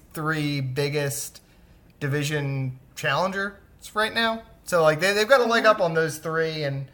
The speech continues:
um, yeah, obviously that's important because of how much change has happened. You know, those schools are,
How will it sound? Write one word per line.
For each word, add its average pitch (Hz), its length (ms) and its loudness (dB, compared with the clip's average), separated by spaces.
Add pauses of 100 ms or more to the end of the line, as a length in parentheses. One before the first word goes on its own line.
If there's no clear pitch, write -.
(340)
um, 131 540 -4 (200)
yeah, 151 140 2
obviously 147 240 0
that's 139 160 2
important 147 400 0
because 143 180 -4
of 127 60 -8
how 156 180 0
much 139 480 -4
change 165 500 -2
has 143 160 -4
happened. 135 600 -2 (320)
You 156 80 -6
know, 139 80 2
those 131 580 -6
schools 131 360 -6
are, 131 140 -4